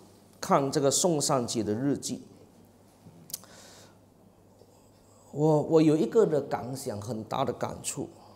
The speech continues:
为什么在宋尚节的侍奉中看到有许许多多的人悔改？在他的聚会，在他的辅导，在他所谈话的过程当中，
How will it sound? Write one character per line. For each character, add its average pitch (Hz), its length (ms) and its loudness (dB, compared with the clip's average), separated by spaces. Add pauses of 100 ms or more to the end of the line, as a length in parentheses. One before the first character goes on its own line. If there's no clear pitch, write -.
(1300)
为 254 180 6
什 165 180 4
么 143 140 2
在 165 160 4
宋 190 340 0
尚 165 300 -4
节 135 140 -2
的 120 80 -4
侍 160 280 -4
奉 139 300 -4
中 123 260 -4
看 131 220 -8
到 104 220 -4 (1080)
有 120 160 -2
许 170 460 -4
许 110 280 -8
多 117 200 -6
多 127 180 -2
的 117 60 -6
人 101 200 -6
悔 85 300 -10
改？ - 100 -14 (1400)
在 123 100 -2
他 127 160 -6
的 120 100 -2
聚 131 280 -6
会， 120 260 -4 (560)
在 143 220 2
他 139 200 -2
的 123 140 -2
辅 110 340 -8
导， - 240 -6 (640)
在 143 280 0
他 135 260 -2
所 104 300 -4
谈 90 280 -10
话 139 160 2
的 117 80 6
过 123 200 2
程 104 200 -4
当 87 240 -6
中， 80 220 -8